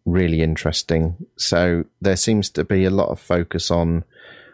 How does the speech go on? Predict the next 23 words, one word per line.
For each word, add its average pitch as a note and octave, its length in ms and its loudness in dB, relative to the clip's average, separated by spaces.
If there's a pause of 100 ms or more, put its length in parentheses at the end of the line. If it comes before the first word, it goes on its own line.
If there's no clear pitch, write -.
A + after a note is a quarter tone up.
(140)
refining F#2+ 800 2
what's - 360 -2
there F2+ 340 0
at - 100 -4
the D#2 60 -6
moment. D#2+ 580 -2
And, D#2+ 560 0
um, E2 380 0
the F#2 120 0
last, F#2 600 0
since - 380 -2
O G2 140 2
T G#2 220 0
A G2 140 2
ten, G#2+ 500 0
it's - 260 -6
really F#2 280 2
come F2 240 -2
on E2+ 100 0
a E2+ 60 2
long E2+ 180 2
way. E2+ 300 2
So F2+ 260 0